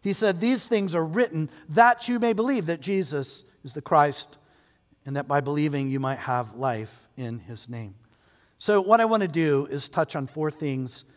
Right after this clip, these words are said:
that we see together about Jesus in the text, because the point of the story is about Christ, that we could see him, perceive him, believe in him, and have life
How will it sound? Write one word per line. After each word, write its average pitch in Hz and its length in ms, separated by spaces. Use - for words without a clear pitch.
that 123 320
we 127 160
see 156 240
together 117 480
about 120 420
Jesus 113 520
in 127 140
the 120 80
text, - 460
because 135 300
the 120 80
point 170 340
of 170 80
the 151 80
story 110 480
is 127 120
about 110 260
Christ, - 480
that 135 120
we 139 100
could 131 180
see 170 340
him, 117 160
perceive 139 540
him, 104 240
believe 131 400
in 113 100
him, 113 280
and 113 100
have 110 360
life 117 540